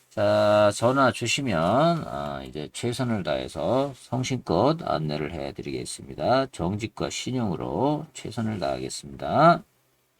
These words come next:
저는 수원중고차 매매단지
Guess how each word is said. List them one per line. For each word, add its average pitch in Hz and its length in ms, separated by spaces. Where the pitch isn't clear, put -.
저는 113 500
수원중고차 101 1000
매매단지 92 880